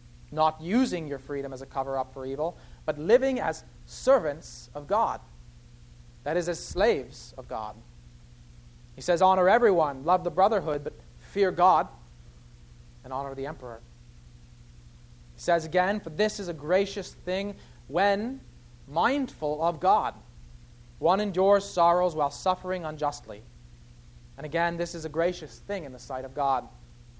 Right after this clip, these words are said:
And finally, he says to us, "To this you have been called." In all of these statements, he is showing it very,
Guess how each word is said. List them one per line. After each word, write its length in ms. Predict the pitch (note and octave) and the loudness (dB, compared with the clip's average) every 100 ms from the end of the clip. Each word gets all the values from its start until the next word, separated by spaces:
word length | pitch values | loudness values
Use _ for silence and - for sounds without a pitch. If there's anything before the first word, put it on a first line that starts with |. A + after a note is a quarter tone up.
| - - - - - - - | -20 -20 -20 -20 -20 -20 -16
And 100 | D3+ | -2
finally, 400 | - G3+ A3+ A3+ | 6 6 6 0
he 60 | G3 | -2
says 340 | - G3+ G3+ | 2 4 2
to 180 | - F3+ | 0 4
us, 240 | F3 F3 - - - | 4 2 -10 -20 -10
"To 160 | E3+ | -10
this 460 | C#3+ C#3+ A#3+ A#3+ - - - - C3+ | -4 4 4 4 -12 -20 -20 -20 -6
you 220 | F#3+ A#3+ | -2 0
have 320 | G3+ G#3 F3 | 0 -2 -2
been 200 | F#3 F3 | -4 -8
called." 460 | - D#3 D3+ C3+ - - - - - - - - - - - - - - | -8 -2 0 -2 -8 -20 -20 -20 -20 -20 -20 -20 -20 -20 -20 -20 -12 2
In 80 | G3 | 8
all 240 | A3+ C#4 | 10 10
of 100 | A#3 | 6
these 200 | G#3+ G#3+ | 2 -4
statements, 540 | - G3+ G#3 F3+ E3+ - - | 0 2 2 0 -10 -14 -14
he 120 | - | -2
is 100 | G3 | -2
showing 320 | F#3+ G#3 G#3+ G3+ | 4 6 6 4
it 80 | G3+ | -6
very, 460 | D3 F#3 G#3+ A3 | -4 2 2 2